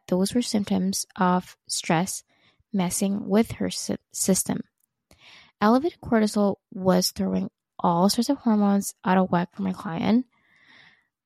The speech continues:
And I will be sharing a few tips on how my client got her body back to normal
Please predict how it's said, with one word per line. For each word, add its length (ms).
And 360
I 120
will 120
be 120
sharing 260
a 60
few 160
tips 360
on 120
how 420
my 80
client 440
got 200
her 160
body 340
back 260
to 100
normal 380